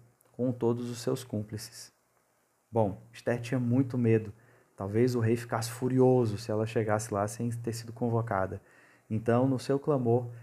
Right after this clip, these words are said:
ela vai pedir para que o coração do rei seja mudado, para que, para que o ódio, para o ódio de nosso inimigo, né? Ela vai dizer. Bom,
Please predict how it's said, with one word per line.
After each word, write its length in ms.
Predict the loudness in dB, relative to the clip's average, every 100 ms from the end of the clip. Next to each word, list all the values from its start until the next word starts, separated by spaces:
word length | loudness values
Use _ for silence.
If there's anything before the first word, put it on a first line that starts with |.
| -10
ela 160 | -2 0
vai 160 | 0
pedir 460 | 0 -4 -4 -6 -8 -12 _ _ _
para 100 | -10
que 120 | -8
o 40 | -6
coração 460 | -2 -2 -2 -4
do 80 | -4
rei 340 | -2 -2 -2 -6 -16 -20
seja 380 | -20 -8 -4 0
mudado, 640 | 0 0 0 0 0 -4 -16 _ _ _ _ _ _ _ _ _ _ _
para 160 | -6
que, 500 | -6 -4 0 2 0 -6 -16 _
para 160 | -6
que 180 | -6 -4
o 140 | 0 4
ódio, 560 | 6 6 2 -4 -6 -10 _ _ _ _
para 180 | -2 2
o 60 | 6
ódio 320 | 6 6 4
de 100 | -4
nosso 260 | -4 -4 -6
inimigo, 440 | -4 -2 -4 -6
né? 240 | -8 -8 -10 -14
Ela 160 | -12 -8
vai 160 | -4 -4
dizer. 380 | -4 -6 -8 -10 _ _ _ _ _ _ _
Bom, 360 | 4 4 4